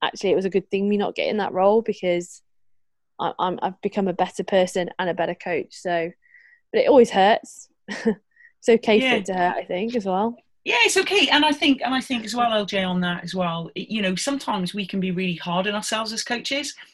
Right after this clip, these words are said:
Speaker 2: And that's why, Maria, I really like that critical friend, you know, just asking someone you trust. Like, L J and I used to travel up to training all the time, and we, you know, were forever,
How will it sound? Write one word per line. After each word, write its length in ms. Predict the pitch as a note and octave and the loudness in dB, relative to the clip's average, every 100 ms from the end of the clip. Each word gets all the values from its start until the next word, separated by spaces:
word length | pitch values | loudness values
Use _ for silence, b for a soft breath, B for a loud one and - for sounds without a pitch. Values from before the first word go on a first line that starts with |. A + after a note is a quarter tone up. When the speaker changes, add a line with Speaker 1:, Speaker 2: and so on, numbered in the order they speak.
| - | -6
Speaker 2:
And 100 | G3+ | -2
that's 220 | G3+ - | 0 0
why, 160 | G3+ F#3+ | 0 0
Maria, 320 | F#3+ F#3+ F#3 | 2 0 2
I 80 | F#3 | 2
really 320 | F#3+ A3 G3+ | 0 0 0
like 240 | F#3+ F3+ - | 0 -2 -2
that 180 | F3 - _ | -2 -4 _
critical 340 | - F#3+ - F3 | -6 -6 -6 -8
friend, 340 | F#3 F3+ F3+ | -2 -2 0
you 80 | F3+ | -2
know, 180 | F3 F3+ | -2 -2
just 240 | G3+ - | -2 2
asking 300 | G3 - G3+ | 0 0 -4
someone 260 | - G3 F#3 | -2 -2 -2
you 100 | F3+ | 0
trust. 340 | - G#3+ - | 2 2 2
Like, 180 | G3 - B B | -2 -4 B B
L 140 | A#3 G#3+ | -4 0
J 100 | A3 | 0
and 100 | G#3 | 2
I 80 | G3 | 0
used 140 | F3+ | -2
to 80 | F#3 | -6
travel 340 | - G3 F#3 | -2 -2 0
up 120 | F#3 | -4
to 60 | - | -6
training 340 | - F#3 F3 | -4 -2 -2
all 180 | E3+ E3+ | -2 -4
the 80 | E3+ | -6
time, 400 | - F3 F3 F3 B B | -4 -4 -2 -4 B B
and 140 | F3+ G3 | -6 -2
we, 200 | G#3+ F#3+ - | -2 -2 -4
you 160 | G#3 G3 | -2 -2
know, 80 | F3+ | 0
were 140 | F#3 | -2
forever, 600 | - G3 G3 G#3+ F#3+ D3+ | -2 0 2 2 2 0